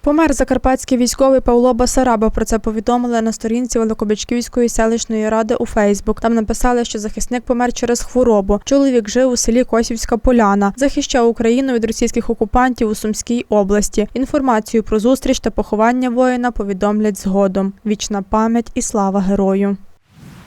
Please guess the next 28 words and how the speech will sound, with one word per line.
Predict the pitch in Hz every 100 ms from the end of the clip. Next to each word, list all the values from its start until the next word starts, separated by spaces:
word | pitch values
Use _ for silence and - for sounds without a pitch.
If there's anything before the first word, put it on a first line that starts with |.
| -
З | 226 -
Іваном | 262 285 302 294 262
Завольським | 269 254 247 - 233
попрощалися | 226 226 233 247 240 233 240
сьогодні | - 226 247 233 240
в | 226
Ужгороді. | 226 220 226 220 208 220
Чин | - 220
похорону | 202 247 240 254 233
відбувся | 220 202 233 240
на | 233
набережні | 220 220 226 240 220 233
Незалежності. | 233 220 240 208 202 214 202 220
Туди | 208 254 277
прийшли | - 220 226 220
рідні, | 240 233 220
друзі, | 208 220 240 226
військові, | 202 208 - 240 233 220
жителі | 233 214 220
громади | 208 208 214 226 240
та | 240 233
представники | 220 - 214 208 202 233
влади. | 214 208 196 185 202
Про | 262
це | - 240
повідомили | 226 214 208 240 247 240
на | 226
Фейсбук-сторінці | 220 214 196 208 - 220 240 233